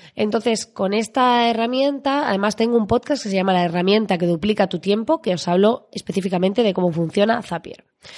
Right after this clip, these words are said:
Entonces, eh, ¿qué pasa? Que muchas herramientas a mí, todo lo que no se integre con otras cosas, lo rechazo.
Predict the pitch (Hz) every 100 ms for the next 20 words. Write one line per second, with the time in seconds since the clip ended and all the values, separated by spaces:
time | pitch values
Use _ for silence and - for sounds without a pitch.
0 | - - - - 240 262 208 190 185 -
1 | - - - 233 214 208 196 196 - 330
2 | 330 330 - 190 202 202 254 370 370 285
3 | 285 269 277 254 277 277 233 - 359 370
4 | 330 262 226 220 208 190 185 170 175 170
5 | 196 277 277 233 - 311 339 370 381 -
6 | _ 220 208 202 196 202 160 - -